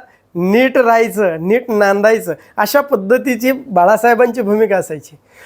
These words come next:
आणि उद्धव ठाकरेंच्या कार्यकाळात सुद्धा असं एवढा म्हणजे पदोपदी छोट्या छोट्या निर्णयाला दिल्लीपर्यंत धाव घेण्याची गरज नाही वाटायची,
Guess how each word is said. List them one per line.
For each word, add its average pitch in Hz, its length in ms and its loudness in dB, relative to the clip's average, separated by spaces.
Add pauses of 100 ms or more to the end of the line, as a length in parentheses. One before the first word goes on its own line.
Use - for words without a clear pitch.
आणि 254 160 2
उद्धव 247 360 2
ठाकरेंच्या 247 520 0
कार्यकाळात 233 640 0
सुद्धा 208 380 -2 (400)
असं 196 220 2
एवढा 220 580 4 (360)
म्हणजे 214 180 0
पदोपदी 262 680 -2
छोट्या 269 300 2
छोट्या 262 280 2
निर्णयाला 208 640 2 (320)
दिल्लीपर्यंत 247 760 2
धाव 226 300 2
घेण्याची 226 420 0
गरज 202 300 0
नाही 202 260 0
वाटायची, 165 500 -4